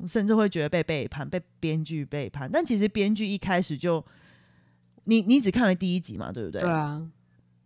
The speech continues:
Speaker 1: 所以你应该知道他女儿叫什么名字。
Speaker 2: 对啊，我有看到。
Speaker 1: 对啊，那女儿的姓就跟男主角不一样啊。<laughs> 到底有什么好纠结？我不知道欸，大家就会开始在那边猜说，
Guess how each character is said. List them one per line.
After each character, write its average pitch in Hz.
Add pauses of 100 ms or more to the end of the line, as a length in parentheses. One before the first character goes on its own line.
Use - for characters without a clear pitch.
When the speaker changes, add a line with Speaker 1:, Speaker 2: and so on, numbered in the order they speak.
(320)
Speaker 1:
所 330
以 -
你 240
应 196
该 233
知 233
道 226
他 226
女 196
儿 143
叫 170
什 143
么 135
名 131
字。 - (300)
Speaker 2:
对 170
啊， 147
我 147
有 143
看 -
到。 143 (1200)
Speaker 1:
对 277
啊， 349
那 392
女 240
儿 185
的 220
姓 302
就 302
跟 311
男 254
主 269
角 214
不 269
一 226
样 302
啊。 240
<laughs> - (2250)
到 494
底 339
有 349
什 359
么 311
好 262
纠 294
结？ 196
我 190
不 240
知 233
道 208
欸， 165
大 240
家 240
就 262
会 269
开 269
始 208
在 185
那 185
边 202
猜 190
说， 202